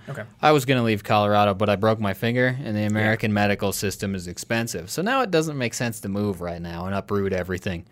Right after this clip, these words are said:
Speaker 1: It is expensive.
Speaker 2: Especially 'cause I might need another surgery on it.
Speaker 1: Yep.
Speaker 2: But that
Speaker 1: Well,
Speaker 2: means I should make the most of being here by making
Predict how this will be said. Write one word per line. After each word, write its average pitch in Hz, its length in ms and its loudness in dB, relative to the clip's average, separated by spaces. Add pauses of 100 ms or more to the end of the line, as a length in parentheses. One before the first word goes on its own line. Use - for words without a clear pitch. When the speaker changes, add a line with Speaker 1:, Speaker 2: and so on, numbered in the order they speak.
(160)
Speaker 1:
It 135 120 2
is 123 140 -2
expensive. 107 460 -10
Speaker 2:
Especially 123 340 0
'cause 104 140 -2
I 98 60 2
might 95 120 -2
need 92 140 -4
another 92 220 -4
surgery 87 380 -4
on 82 140 -10
it. 90 100 -12 (380)
Speaker 1:
Yep. 110 240 -4 (300)
Speaker 2:
But 185 260 6
that 123 120 6
Speaker 1:
Well, 127 40 2
Speaker 2:
means 135 140 4
I 123 80 6
should 113 160 -2
make 127 180 0
the 110 80 -4
most 120 300 -2
of 104 80 -8
being 123 200 0
here 90 300 -6
by 95 140 -8
making 92 380 -6